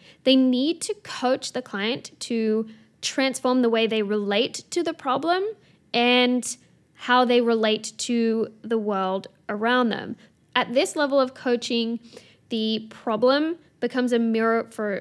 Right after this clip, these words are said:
transformation. The client's attention is focused inwards, and the coach is guiding the client to use the problem as a mirror to gain personal insights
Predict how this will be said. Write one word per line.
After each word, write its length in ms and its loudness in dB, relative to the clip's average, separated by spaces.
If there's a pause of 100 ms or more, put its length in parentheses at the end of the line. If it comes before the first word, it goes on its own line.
transformation. 800 -8 (320)
The 80 -2
client's 640 -2
attention 720 -4
is 500 -2 (380)
focused 720 -4 (320)
inwards, 680 0 (400)
and 400 0 (360)
the 80 4
coach 400 0
is 120 0
guiding 520 0
the 80 0
client 560 -4 (100)
to 640 0 (180)
use 500 -2
the 160 -6
problem 480 0 (120)
as 360 -2
a 80 -2
mirror 580 0 (320)
to 360 0
gain 520 0 (240)
personal 500 -6
insights 680 0